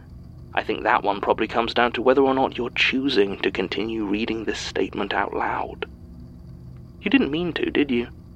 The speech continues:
No, I'm sure you told Basira and Melanie that you were going to glance over it and report back. Perhaps they asked you if you were going to record and you shook your head. "Maybe later." That sounds like the sort of thing you'd say.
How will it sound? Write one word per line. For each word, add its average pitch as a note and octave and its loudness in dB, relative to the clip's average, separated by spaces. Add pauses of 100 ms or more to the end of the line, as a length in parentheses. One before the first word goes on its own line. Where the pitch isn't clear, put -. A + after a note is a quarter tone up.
(420)
No, A#2 6
I'm A#2 4
sure C3+ 6
you A#2 2
told A2+ 6
Basira G#2 6
and F#2+ -2
Melanie F#2+ 2
that F#2 -2
you G2+ 4
were F2 8
going F2+ 4
to F#2 2
glance F2 0
over - 4
it - -2
and - -4
report - -2
back. - -2 (240)
Perhaps - 2
they F#2+ 2
asked F#2+ 2
you A#2 4
if C3+ 0
you A#2 8
were A2+ 6
going G#2 4
to - 0
record F#2 6
and A#2+ 0
you C3 2
shook - 4
your G#2+ 6
head. - -2 (260)
"Maybe D#3 6
later." - 0 (1500)
That - -2
sounds - -4
like - -10
the - -8
sort - -2
of - -8
thing - -8
you'd - -4
say. - -2